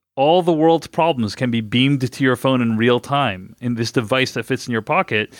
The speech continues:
Uh, whereas back then, you literally needed to physically connect a cable to a huge board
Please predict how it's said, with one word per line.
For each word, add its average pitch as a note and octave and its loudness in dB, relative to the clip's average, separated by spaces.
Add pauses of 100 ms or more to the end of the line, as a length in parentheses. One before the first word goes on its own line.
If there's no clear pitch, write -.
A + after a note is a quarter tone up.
(440)
Uh, B2+ 0
whereas C#3 2
back D3+ -2
then, F3 2
you D#3 2
literally G#3+ 4
needed G3+ 2
to E3 0
physically F3+ 0
connect D#3+ 0
a C#3+ -2
cable C#3+ 0
to B2+ 0
a A2+ 0 (220)
huge F3 -4
board A2+ 0